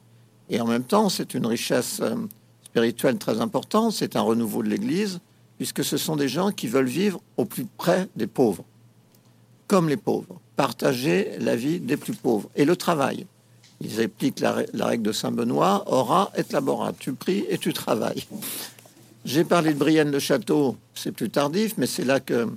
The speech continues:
c'est presque anecdotique, mais je, je, j'en parle quand même parce que c'est là que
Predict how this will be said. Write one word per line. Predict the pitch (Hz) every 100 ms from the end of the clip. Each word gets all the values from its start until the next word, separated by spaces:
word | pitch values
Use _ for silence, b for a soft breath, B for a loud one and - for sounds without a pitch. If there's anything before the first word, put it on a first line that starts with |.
| - - -
c'est | -
presque | - 143 139
anecdotique, | 151 151 143 185 214 -
mais | 175 123
je, | 117 113 -
je, | 160 - 123 101 b b b b _ _
j'en | - 196
parle | 123 147
quand | 127 143
même | 151 175
parce | 151 127
que | 147
c'est | - 139
là | 131 143
que | 139 127 117 117